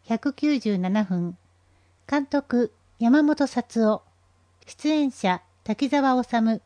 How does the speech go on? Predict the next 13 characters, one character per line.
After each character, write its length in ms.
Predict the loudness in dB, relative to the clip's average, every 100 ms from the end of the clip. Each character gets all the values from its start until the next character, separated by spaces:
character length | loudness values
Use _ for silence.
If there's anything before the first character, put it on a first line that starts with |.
| _ -8
芦 220 | -6 0
田 140 | -2
伸 240 | 2 0 0
介。 360 | -2 -8 -8 -10 _ _ _ _ _ _ _ -20 _ _
五 120 | 0 2
味 140 | 2
川 280 | 0 0 -2
順 260 | -2 -2 -2
平 220 | -4 -2
の 260 | -2 -4 -6 _ -6
同 220 | 0 2
名 240 | 2 2 2
の 260 | 0 -2